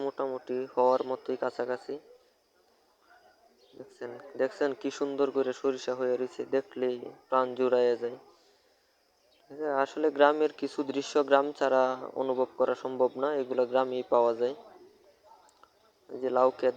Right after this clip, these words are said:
দেখতেছেন, এরপর এই যে এগুলা কাঁচামরিচ ক্ষেত, ঠিক আছে? কাঁচামরিচ পুরা মৌসুম এখন, অনেক সুন্দর সুন্দর কৃষি এখন। কুয়াশায় ভরা সকাল, তার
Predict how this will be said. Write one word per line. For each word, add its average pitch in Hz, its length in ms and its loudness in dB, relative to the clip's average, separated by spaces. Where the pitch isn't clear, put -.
দেখতেছেন, 139 460 -2
এরপর 127 300 -4
এই 127 80 -2
যে 135 140 2
এগুলা 135 200 2
কাঁচামরিচ 135 600 -2
ক্ষেত, - 180 -8
ঠিক 123 220 -10
আছে? 127 200 -10
কাঁচামরিচ 127 720 -4
পুরা 160 200 4
মৌসুম 135 320 2
এখন, 120 200 -8
অনেক 156 280 -4
সুন্দর 135 340 -6
সুন্দর 123 300 -6
কৃষি 123 300 -10
এখন। 127 200 -12
কুয়াশায় 127 540 4
ভরা 123 240 4
সকাল, 127 340 -2
তার 127 140 -2